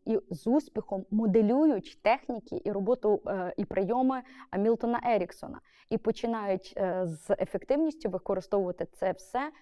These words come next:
на своїй практиці. Е, у такий спосіб ми можемо зрозуміти, що таке Н Л П є на сьогоднішній момент.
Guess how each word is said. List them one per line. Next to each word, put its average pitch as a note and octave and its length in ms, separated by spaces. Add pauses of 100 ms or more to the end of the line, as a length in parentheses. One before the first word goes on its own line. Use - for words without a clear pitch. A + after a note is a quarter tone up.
(120)
на F#3+ 80
своїй G3+ 320
практиці. - 640 (680)
Е, - 40
у G3+ 160
такий E4 300
спосіб G4 480
ми A#3 140
можемо D4 380
зрозуміти, C4 540
що - 260
таке - 340
Н A3 120
Л G#3+ 140
П B3+ 340
є A3 260
на A3+ 140
сьогоднішній G#3+ 640
момент. A#3+ 400